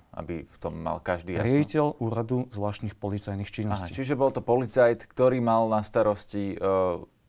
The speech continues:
Speaker 2: Odpočúvanie a
Speaker 1: vyšetrovanie
Speaker 2: sledovanie
Speaker 1: týchto Sikorovcov? Či ako to s nimi súviselo? Prečo vlastne sme
Speaker 2: ľudí
Speaker 1: sa
Speaker 2: na
Speaker 1: k nim
Speaker 2: celom
Speaker 1: dostali?
Speaker 2: Slovensku,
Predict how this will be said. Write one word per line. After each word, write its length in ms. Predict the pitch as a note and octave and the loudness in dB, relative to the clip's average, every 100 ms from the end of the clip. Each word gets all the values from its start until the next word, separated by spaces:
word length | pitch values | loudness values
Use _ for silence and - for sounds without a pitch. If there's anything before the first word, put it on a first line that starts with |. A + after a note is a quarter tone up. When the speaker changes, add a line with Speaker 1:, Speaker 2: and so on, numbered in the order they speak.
| - | -10
Speaker 2:
Odpočúvanie 0 | |
a 80 | A2+ | -4
Speaker 1:
vyšetrovanie 580 | G#2 G#2 C3+ C3+ C3 C3 C3 | -4 -2 2 4 4 2 0
Speaker 2:
sledovanie 580 | - A#2+ A#2 A#2+ B2 C3+ C#3 - _ _ | 0 0 2 2 2 2 0 -6 _ _
Speaker 1:
týchto 320 | A#2 G#2+ C3 | -6 -4 -4
Sikorovcov? 600 | B2+ G#2 C#3+ G2+ - G#2+ | -4 -2 -2 -2 -2 -4
Či 100 | - | 0
ako 220 | A2+ - G2+ | -2 -2 -8
to 20 | |
s 80 | G2+ | -6
nimi 160 | F#2 | -6
súviselo? 480 | F2 F2 E2 F2 E2+ | -4 -8 -6 -4 0
Prečo 320 | G2+ F#2 C3 | 0 0 2
vlastne 240 | G2 F2 G2 | 2 0 2
sme 160 | D3+ | 4
Speaker 2:
ľudí 240 | F3 G#3 F#3+ | 6 4 2
Speaker 1:
sa 80 | |
Speaker 2:
na 0 | |
Speaker 1:
k 60 | G3 | 2
nim 40 | G#3+ | 4
Speaker 2:
celom 120 | F#3+ | 4
Speaker 1:
dostali? 80 | E3+ | 4
Speaker 2:
Slovensku, 400 | G3 G3+ F3+ - | 2 2 0 -2